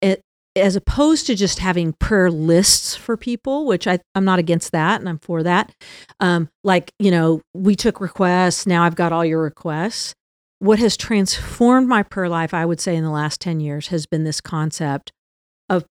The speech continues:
praying for people,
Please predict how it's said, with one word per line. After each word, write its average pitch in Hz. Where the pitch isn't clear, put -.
praying 175
for 190
people, 202